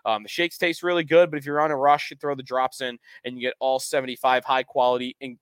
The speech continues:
m-, vitamins and minerals. Um, right now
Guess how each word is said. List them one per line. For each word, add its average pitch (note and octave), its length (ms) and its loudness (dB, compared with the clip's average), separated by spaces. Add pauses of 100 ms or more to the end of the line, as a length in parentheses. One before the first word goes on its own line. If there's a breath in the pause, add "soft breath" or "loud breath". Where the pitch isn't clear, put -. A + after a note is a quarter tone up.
m-, B2+ 200 -6
vitamins B2 520 -2
and A2+ 200 -2
minerals. F#3 440 2 (320 soft breath)
Um, A#2 400 4 (760)
right F3+ 240 6
now E3 440 8